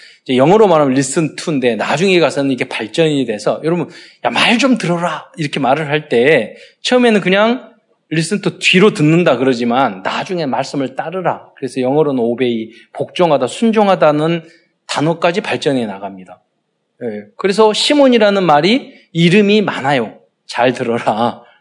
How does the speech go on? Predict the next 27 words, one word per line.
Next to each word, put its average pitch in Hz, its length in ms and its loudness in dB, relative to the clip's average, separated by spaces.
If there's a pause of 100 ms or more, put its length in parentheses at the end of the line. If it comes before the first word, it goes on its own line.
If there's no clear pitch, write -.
(220)
그 - 100 -2
쉽게 233 220 0
말하면 147 360 4
이름의 180 380 4
뜻이 214 220 -2
뭐냐면 127 360 0
"말 139 180 4
좀 151 140 -2
잘 110 180 -4
들어라." 113 340 -4
그거예요. 101 440 -8
<laughs> - 480 -14
"말 117 100 -2
좀 120 180 -4
잘 104 160 -10
들어라." 98 420 -12 (220)
이름의 104 320 -6
뜻이. - 360 -12 (720)
어, 143 640 4 (180)
그런데 190 340 0
하나님 247 380 4
말씀을 156 340 0
잘 - 280 -6
들으라는 131 520 -2
거죠. 98 360 -16 (100)
잘 - 480 -6
들으면 262 760 2